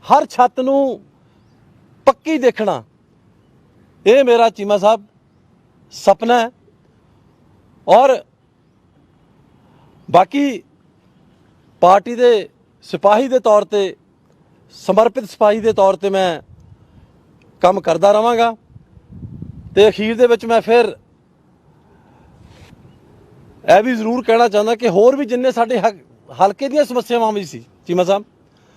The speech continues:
ਉਹ ਵੀ ਮੈਂ ਮੁੱਖ ਮੰਤਰੀ ਸਾਹਿਬ ਨਾਲ ਗੱਲ ਕੀਤੀ ਕਿ ਕੁਛ ਪੰਜ ਛੇ ਦੇ ਕਰੀਬ ਅਠਾਰਾਂ ਫੁੱਟ ਸੜਕਾਂ ਚੌੜੀਆਂ ਹੋਣ ਵਾਲੀਆਂ, ਜਾਂ ਪਿੰਡਾਂ ਦੇ ਵਿੱਚ ਬਹੁਤ ਸਾਰੇ ਕੰਮ ਹੋਣ ਵਾਲੇ ਆ, ਉਹ ਵੀ ਮੁੱਖ ਮੰਤਰੀ ਸਾਹਿਬ ਨੂੰ, ਮੈਂ ਵਿੱਤ ਮੰਤਰੀ ਸਾਹਿਬ ਨੂੰ ਵੀ ਬੇਨਤੀ ਕਰਦਾ,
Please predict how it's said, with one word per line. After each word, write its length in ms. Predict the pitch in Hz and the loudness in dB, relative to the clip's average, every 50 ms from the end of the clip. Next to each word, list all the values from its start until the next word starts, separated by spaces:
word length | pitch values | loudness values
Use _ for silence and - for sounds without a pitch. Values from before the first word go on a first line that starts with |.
| _ _ _ _ _ - | _ _ _ _ _ 2
ਉਹ 120 | 185 208 240 | 4 4 4
ਵੀ 120 | 277 277 | 2 0
ਮੈਂ 120 | 262 262 262 | -2 0 0
ਮੁੱਖ 200 | 233 220 - 214 | -2 -2 -4 -4
ਮੰਤਰੀ 260 | 220 226 190 233 233 | -6 -6 -6 -6 -4
ਸਾਹਿਬ 220 | 170 226 233 247 | -2 0 0 0
ਨਾਲ 100 | 254 254 | -2 -2
ਗੱਲ 200 | 226 214 220 220 | 0 0 0 0
ਕੀਤੀ 440 | - - 220 185 - 226 220 208 - _ _ _ _ _ - _ _ _ _ - | -2 -8 -12 -10 -8 -8 -8 -8 -12 _ _ _ _ _ -20 _ _ _ _ -2
ਕਿ 100 | - 214 | 0 0
ਕੁਛ 260 | 202 - 226 226 - 220 | 2 2 0 -2 -2 -2
ਪੰਜ 300 | - 220 214 220 220 185 | -2 -2 -2 -2 -2 -8
ਛੇ 260 | - - 214 226 233 | -6 -2 0 0 0
ਦੇ 120 | 233 240 | 0 -2
ਕਰੀਬ 280 | 214 - 220 220 220 214 | -6 -6 -8 -8 -8 -8
ਅਠਾਰਾਂ 340 | 180 180 196 196 208 226 220 | -4 0 0 2 2 0 -2
ਫੁੱਟ 240 | 175 226 208 180 - _ | -2 -6 -8 -8 -12 _
ਸੜਕਾਂ 380 | - - 185 190 185 208 226 226 | -6 -2 -2 -2 -2 -2 -4 -2
ਚੌੜੀਆਂ 360 | - 226 214 214 220 226 214 | 0 0 0 0 0 -2 -2
ਹੋਣ 160 | 202 214 214 | -2 -2 -2
ਵਾਲੀਆਂ, 360 | 202 208 208 208 208 202 190 175 _ _ _ _ _ _ _ _ - 143 | -4 -4 -4 -4 -4 -6 -6 -8 _ _ _ _ _ _ _ _ -4 2
ਜਾਂ 160 | 151 202 214 | 2 2 2
ਪਿੰਡਾਂ 320 | - 233 226 233 233 240 233 | 2 -4 -4 -2 -2 -2 -2
ਦੇ 60 | 226 | -2
ਵਿੱਚ 120 | 226 208 202 | -6 -4 -2
ਬਹੁਤ 240 | 208 240 262 247 | 0 2 2 2
ਸਾਰੇ 200 | - 247 247 247 | 2 0 0 0
ਕੰਮ 260 | 240 - 214 214 220 214 | 0 -2 -2 -2 -2 0
ਹੋਣ 180 | 202 220 220 | -2 -2 0
ਵਾਲੇ 260 | 208 214 208 208 208 | 2 2 2 2 0
ਆ, 120 | 202 185 170 _ _ _ _ _ _ _ | -2 -4 -6 _ _ _ _ _ _ _
ਉਹ 120 | - 208 247 | 0 0 0
ਵੀ 100 | 285 294 | 0 -2
ਮੁੱਖ 220 | 262 247 226 - | -2 -4 -4 -4
ਮੰਤਰੀ 280 | 240 233 226 185 226 226 | -6 -8 -8 -8 -8 -4
ਸਾਹਿਬ 220 | 175 220 220 233 | 0 0 0 0
ਨੂੰ, 80 | 226 233 | -2 -4
ਮੈਂ 60 | 220 | -6
ਵਿੱਤ 180 | 180 196 190 208 | -6 -6 -6 -6
ਮੰਤਰੀ 280 | 208 214 185 220 220 | -6 -8 -6 -8 -4
ਸਾਹਿਬ 220 | 180 208 220 233 226 | -2 0 0 0 -2
ਨੂੰ 80 | 226 | -6
ਵੀ 60 | 214 | -6
ਬੇਨਤੀ 280 | 180 196 196 170 185 202 | -4 -4 -6 -6 -6 -4
ਕਰਦਾ, 320 | 180 202 196 180 202 196 | -2 -2 -2 -2 -4 -10